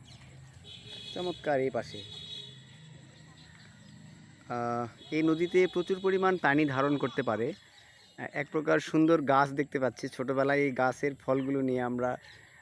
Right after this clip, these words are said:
আহ, খেলা করতাম। আহ, এই গাছের ফলগুলো কী গাছ, এই গাছের নাম কি, আপনারা বিস্তারিত কমেন্টে জানাবেন। আমি যদি, আহ, ফলটাকে একটু কাছ থেকে দেখাই, জুম করে দেখাই, দেখেন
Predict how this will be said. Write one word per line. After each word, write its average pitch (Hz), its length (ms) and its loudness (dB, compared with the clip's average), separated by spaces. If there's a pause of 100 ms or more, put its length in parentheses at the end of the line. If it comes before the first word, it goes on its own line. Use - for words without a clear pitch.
(160)
আহ, 107 280 -6
খেলা 143 260 2
করতাম। 120 460 -2 (600)
আহ, 135 140 -10
এই 139 240 0
গাছের 143 320 2
ফলগুলো 160 500 2
কী 180 220 -2
গাছ, 147 220 4
এই 147 120 2
গাছের 151 340 2
নাম 151 280 4
কি, 170 200 0
আপনারা 143 300 0
বিস্তারিত 135 420 -4
কমেন্টে 143 360 0
জানাবেন। 131 400 -2
আমি 143 200 -2
যদি, 151 280 -2 (420)
আহ, 135 220 0
ফলটাকে 139 440 0
একটু 139 180 -6
কাছ 139 240 -2
থেকে 135 220 -2
দেখাই, 123 400 -2 (1000)
জুম 131 160 -2
করে 135 180 -2
দেখাই, 135 280 0
দেখেন 139 380 -2